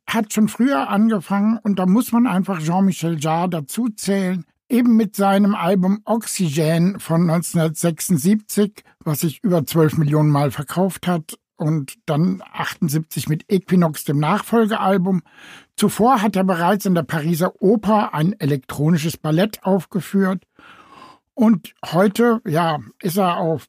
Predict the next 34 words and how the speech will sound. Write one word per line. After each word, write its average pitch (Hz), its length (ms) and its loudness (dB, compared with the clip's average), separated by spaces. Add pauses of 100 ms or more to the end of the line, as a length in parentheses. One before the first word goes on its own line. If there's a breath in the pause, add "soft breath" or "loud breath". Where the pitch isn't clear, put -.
(100)
Promotour 214 640 2
gegangen 190 260 2
für - 160 -2
sein 180 280 4
neues 196 360 2
Album 175 600 0 (140)
Equinox 185 720 -2
Infinity. 180 920 -4 (680 soft breath)
Der 170 100 0
Mann 190 260 4
ist - 480 -6 (140)
knapp 147 320 -4
siebzig. 196 640 -2 (140)
Er 165 140 -2
hat 208 260 0
einen 190 180 2
Eindruck 208 380 0
hier 202 140 0
hinterlassen, 190 640 0
dass 170 220 -4
wir 175 160 0
alle 208 180 2
fasziniert 180 840 0
waren. 214 380 2 (240)
In 240 140 4
neunzehnhunderteinundachtzig 220 1120 2
führte 196 600 0 (160)
Jean-Michel 170 500 2
Jarre 190 340 0
mit 175 220 -2
seinem 170 220 -2
Album 190 340 0
Magnetic 156 480 -2
Fields - 400 -4